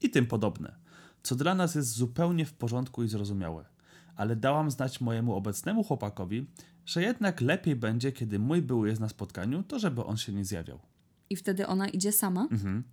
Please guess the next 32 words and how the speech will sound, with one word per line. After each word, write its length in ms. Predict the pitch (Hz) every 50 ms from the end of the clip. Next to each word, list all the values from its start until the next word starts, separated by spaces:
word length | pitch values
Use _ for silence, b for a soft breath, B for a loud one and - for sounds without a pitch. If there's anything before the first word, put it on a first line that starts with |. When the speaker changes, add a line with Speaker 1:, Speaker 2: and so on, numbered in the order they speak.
| - - - -
Speaker 1:
Trochę 440 | - 98 101 - - 101 101 104 113
Speaker 2:
Trochę 200 | - 226 226 240
Speaker 1:
niezręcznie. 380 | 254 196 - - - - - -
Speaker 2:
sz-, 80 | 220
no. 500 | 226 226 233 233 240 240 247 240 247 240 - -
Speaker 1:
To 60 | -
jest 80 | 131 -
takie: 220 | - 120 151 - -
"Ej, 140 | 151 131 -
ej, 280 | - 127 127 120 98 B B B B B -
gdzie 200 | 113 127 160 170
ubierasz 340 | 156 147 156 151 160 160 -
te 120 | 165 156
buty? 320 | 143 151 156 - - 120
Zostań, 360 | 113 147 160 160 - 120 110 117
bo 100 | 120 131
mój 140 | 139 143 139
były 260 | 127 147 135 131 127
dzisiaj 260 | 110 101 107 95 85
jest". 200 | 82 82 85 -
Speaker 2:
Tak, 280 | - 196 180 180 - -
mój 180 | 226 254 285 254
były 240 | 277 294 294 285 269
jest, 320 | 262 262 269 262 - - 220 233
nie 160 | 240 254 254
życzę 240 | 220 233 226 - 202
sobie, 260 | - 202 190 190 196
żebyś, 520 | 190 196 185 185 190 190 190 - - - 208
e, 200 | 196 190 190 190
też 200 | - 196 185 -
tam 180 | 185 175 175
był. 260 | 170 165 156 160 160